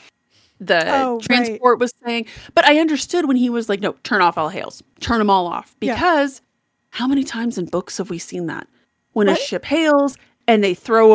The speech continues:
Speaker 1: over
Speaker 2: Yep.
Speaker 1: madness. Just
Speaker 2: Yes.
Speaker 1: ma-, literal madness.
Speaker 2: I mean, when
Speaker 1: How
Speaker 2: he
Speaker 1: many
Speaker 2: said,
Speaker 1: times have we seen that?
Speaker 2: when he said that, I was like, "Seems legit."
Speaker 1: Yeah. I was already starting to be like, "Mm,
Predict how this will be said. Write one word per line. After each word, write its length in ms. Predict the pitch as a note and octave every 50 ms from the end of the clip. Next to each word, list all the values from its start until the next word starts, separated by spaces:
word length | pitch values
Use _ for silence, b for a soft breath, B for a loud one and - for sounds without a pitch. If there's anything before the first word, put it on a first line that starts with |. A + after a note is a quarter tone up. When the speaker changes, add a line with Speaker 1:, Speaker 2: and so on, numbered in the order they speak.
| G#3+ G#3
Speaker 1:
over 360 | G3+ G3+ G#3 G3+ F#3+ F#3+ F#3+ _ _ _ _ _ _ _ _ _ _ _
Speaker 2:
Yep. 200 | A#3+ B3 - _ _ _ _ _ _
Speaker 1:
madness. 840 | A3+ G#3 G3 G#3 G3+ G3 G3 G3+ A3 G3+ E3+ C#3+ - - - - _ _ _ _ _ _
Just 120 | - - E3+
Speaker 2:
Yes. 200 | F#3 G3+ G3+ -
Speaker 1:
ma-, 60 | A#3+
literal 300 | A#3 A3 G#3+ G#3+ G#3 G3
madness. 520 | G3 F#3 F3 D#3+ D#3+ - - - - - -
Speaker 2:
I 40 | D4+
mean, 180 | F4+ F4+ D#4
when 140 | B3 F4+ F4
Speaker 1:
How 40 | F#4
Speaker 2:
he 60 | F4+
Speaker 1:
many 100 | G#4 G#4+
Speaker 2:
said, 80 | G#4 G#4+
Speaker 1:
times 140 | G#4+ G#4 A4
have 40 | A4
we 60 | G#4+
seen 260 | G#4 - A4 A#4 A4+ A4+ G#4+ G#4+
that? 140 | D#4+ - -
Speaker 2:
when 100 | D#4 E4+
he 80 | F#4+
said 260 | F4 - - D#4 E4 -
that, 140 | F#4+ F4+ F4
I 60 | D4+
was 140 | C#4 C4+ -
like, 160 | D4+ C#4 -
"Seems 200 | - C4+ B3+ A3
legit." 380 | A#3 G#3+ F3 B3+ C4 C4 B3+ _ _ _ _ _ _ _ _ _ _ _ _ _ _ _ _ _ -
Speaker 1:
Yeah. 220 | A3 A#3 B3 A3+ - _ _ _ _ _ _ _ _ _ _ _ _ _ _ _ _ _ _ _ _
I 100 | B3 C4
was 120 | C#4+ D4+
already 360 | D#4 D#4+ D#4 D4 B3+ A#3 A#3+ A#3
starting 280 | - - A#3+ A#3+ A3
to 60 | D#3+
be 100 | D#3+ G3
like, 220 | F#3+ F#3 F#3 F3+ - _
"Mm, 1800 | - G#2 F2 - F#3+ A3 A3+ A3+ A3+ A#3 A#3 A#3 A#3 A3+ A3+ A3+ A3+ A3+ A3 A3 A3 A3 A3 G#3+ G#3+ G#3+ G#3+ G#3 G#3 G#3+ G#3 G#3+ G#3+ G3+ G3 -